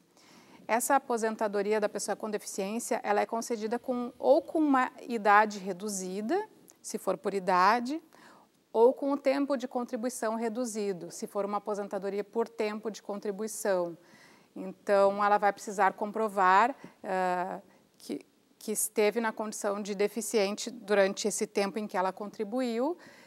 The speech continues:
e aí o tempo necessário para se aposentar vai depender do grau de deficiência dela, que pode ser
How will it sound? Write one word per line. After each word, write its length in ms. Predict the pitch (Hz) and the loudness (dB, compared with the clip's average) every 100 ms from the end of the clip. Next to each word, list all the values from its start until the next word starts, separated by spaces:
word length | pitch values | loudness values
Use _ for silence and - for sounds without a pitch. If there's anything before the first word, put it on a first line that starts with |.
| - _ _ | -20 _ _
e 180 | - 254 | 2 6
aí 380 | 233 233 285 311 | 6 6 2 -2
o 160 | 302 339 | -2 -4
tempo 720 | - - 247 294 339 262 208 | -4 -2 2 4 4 2 -2
necessário 540 | 214 214 240 - 214 226 | -2 -2 -2 0 0 0
para 180 | 226 | -2
se 100 | 214 | -2
aposentar 800 | 208 - 190 202 190 190 190 208 | -4 -2 -4 -4 -6 -2 0 0
vai 180 | 208 214 | 0 0
depender 840 | 214 254 262 262 254 214 214 240 247 _ _ _ _ _ _ | 0 0 0 0 0 -2 -2 -2 -6 _ _ _ _ _ _
do 140 | 190 208 | -4 -4
grau 680 | 196 208 196 214 254 269 - | 0 6 8 10 8 4 -2
de 160 | 220 226 | -8 -4
deficiência 600 | 262 - - 208 214 254 | -4 -4 -4 -4 -4 -4
dela, 360 | 262 226 208 | 0 2 2
que 100 | 175 | 0
pode 220 | - 185 | -2 -4
ser 400 | - - 196 202 | -2 -2 -2 -2